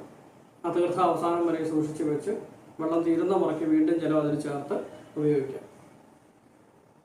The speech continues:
ശംഖ്, ശംഖുകാല്, ശംഖ് വെക്കാൻ വേണ്ടിയുള്ള സ്റ്റാൻഡിനാണ്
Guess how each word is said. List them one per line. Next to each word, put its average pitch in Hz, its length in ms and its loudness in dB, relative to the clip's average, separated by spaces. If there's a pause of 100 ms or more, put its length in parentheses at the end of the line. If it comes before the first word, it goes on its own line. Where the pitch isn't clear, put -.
(300)
ശംഖ്, 190 340 6 (680)
ശംഖുകാല്, 160 640 0 (200)
ശംഖ് 165 240 -2
വെക്കാൻ 170 300 0
വേണ്ടിയുള്ള 170 380 2 (200)
സ്റ്റാൻഡിനാണ് 156 580 0